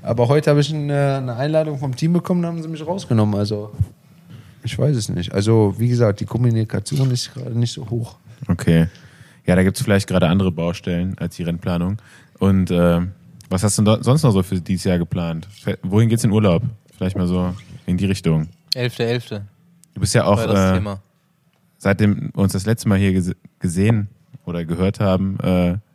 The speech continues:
Speaker 2: bist Vater geworden.
Speaker 1: Genau. Ähm, ja, Urlaubsplanung ist noch, ja, haben wir noch gar nicht so richtig gemacht. Äh, ich denk mal, wird, äh, last minute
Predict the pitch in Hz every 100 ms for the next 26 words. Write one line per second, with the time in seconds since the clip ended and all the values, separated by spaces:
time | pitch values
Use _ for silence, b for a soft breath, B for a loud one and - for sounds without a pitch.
0 | _ - 98 123 135 95 76 73 76 90
1 | _ _ _ _ _ _ _ _ _ -
2 | 104 104 107 104 90 B B B - 98
3 | 98 98 92 101 120 110 - - 131 135
4 | - - 127 131 139 135 131 123 131 127
5 | - 120 113 110 - - - - - _
6 | _ - b b b b b - - -
7 | 87 90 98 98 98 95 98 - 104 104
8 | 101 107 104 107 98 101 101 120 - -
9 | - - 98 92 87 95 - _ b b
10 | b b b b b b b b b b
11 | _ _ _ _ - - - 101 104 98
12 | 98 101 - - 104 101 101 98 95 98
13 | 104 - 110 113 123 127 -